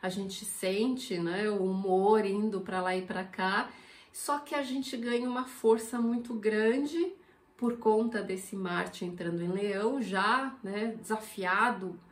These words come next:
por esse poder maior sobre nós aí, de coisas que a gente precisa, né, ir, que a gente precisa movimentar, né? Então,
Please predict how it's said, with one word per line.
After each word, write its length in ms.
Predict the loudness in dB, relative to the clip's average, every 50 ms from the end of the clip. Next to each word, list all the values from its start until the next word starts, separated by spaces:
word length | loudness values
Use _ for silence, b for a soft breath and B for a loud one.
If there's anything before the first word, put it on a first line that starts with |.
| B B B B B B B B _ _
por 180 | -4 -4 -2 -2
esse 220 | -2 -4 -4 -8
poder 540 | -6 -4 -4 -2 0 2 2 2 2 0 -2
maior 680 | -4 -2 -2 0 0 0 -2 -2 0 0 0 -2 -2 -6
sobre 400 | -12 -10 -10 -8 -8 -6 -8 -6
nós 460 | -6 -4 -2 -2 -2 -2 -4 -6 -8
aí, 400 | -8 -6 -4 -4 -4 -4 -4 B B B B B B B B B
de 100 | -10 -10 -8
coisas 360 | 0 2 2 2 2 0 -6
que 100 | -6 -6
a 80 | -4 -4
gente 500 | -2 -4 -4 -6 -6 -8 -10 -10 -12 -14 B B B B _ -12
precisa, 840 | -10 -8 -8 -8 -8 -8 -6 -2 -2 -2 -2 -4 -6 -6 -6 -6 -8 -8
né, 280 | -6 -4 -4 -4 -6 -10 -16 -20 -20 -20 -20 _
ir, 340 | -4 -2 0 0 0 -2 -6 -14 -14 -16 -16 -16 -16 -20 -20
que 120 | -8 -6 -4
a 60 | -2
gente 220 | 0 -2 -2 -4
precisa 640 | -6 -6 -6 -4 -6 -8 -6 -6 -6 -4 -2 -2 0
movimentar, 960 | 0 0 -2 -2 -4 -4 -4 -4 -6 -8 -6 -4 -4 -2 -2 -4 -6 -8 -10 -12
né? 260 | -10 -6 -6 -4 -4
Então, 720 | -4 -6 -8 -8 -4 -2 -2 -2 -2 -4 -4 -4 -4 -6 -8